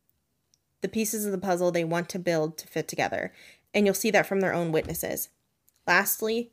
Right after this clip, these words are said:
you will see from their own witnesses evidence that will show that Jason Baldwin is innocent." Damien, Damien's lawyer said, quote, "He's not the all-American boy.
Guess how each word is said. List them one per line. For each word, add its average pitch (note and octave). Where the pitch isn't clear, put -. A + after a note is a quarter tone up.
you F#3
will F3+
see F#3
from F#3
their G3+
own G#3+
witnesses F3
evidence E3+
that E3
will F3
show F3
that D#3+
Jason F3
Baldwin E3+
is E3
innocent." -
Damien, E3+
Damien's G3+
lawyer E3
said, D#3+
quote, -
"He's G#3
not G#3+
the A#3
all-American F#3+
boy. D#3+